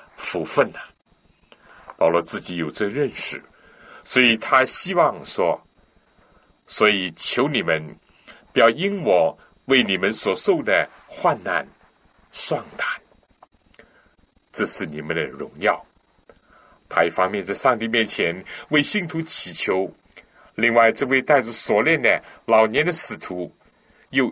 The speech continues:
语重心长地说，“我求你们”，意思就是说，“如果你们明白我受苦的意义，你们就不要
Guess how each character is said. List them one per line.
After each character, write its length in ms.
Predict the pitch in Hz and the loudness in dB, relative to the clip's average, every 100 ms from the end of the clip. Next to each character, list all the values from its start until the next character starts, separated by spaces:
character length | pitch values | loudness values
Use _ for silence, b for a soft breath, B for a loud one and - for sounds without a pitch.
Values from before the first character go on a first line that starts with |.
| - | -4
语 240 | 101 85 | -12 -12
重 380 | 73 131 107 78 - _ - - | -8 -4 -4 -8 -18 _ -20 -12
心 440 | - - 151 143 | -8 -8 -10 -12
长 260 | - - 67 | -10 -8 -8
地 100 | 76 | -10
说 380 | - 95 64 _ b b b b b b b | -8 -6 -8 _ b b b b b b b
，“我 120 | 127 | 2
求 280 | 131 - 156 | 4 0 0
你 160 | 170 90 | 0 -2
们”， 200 | 78 78 _ _ _ _ _ _ | -2 -6 _ _ _ _ _ _
意 140 | 98 82 | -12 -10
思 200 | - - | -10 -8
就 160 | 80 | -8
是 120 | 78 | -6
说 280 | - 80 71 B B B | -4 -2 -4 B B B
，“如 160 | 123 214 | 2 4
果 100 | 190 | 4
你 140 | 139 | 2
们 120 | 131 151 | -2 -2
明 300 | 127 185 220 | 0 0 4
白 160 | 147 | 4
我 320 | 113 101 98 B B | 6 6 4 B B
受 260 | - 214 | 2 4
苦 180 | 170 - | 4 -2
的 60 | 110 | -4
意 280 | 170 143 95 | -2 -2 -4
义， 120 | - B B | -8 B B
你 140 | 87 90 | -6 -4
们 120 | 87 | -4
就 220 | 87 123 | -4 -6
不 140 | - | -4
要 380 | 147 - - - | -4 -4 -10 -16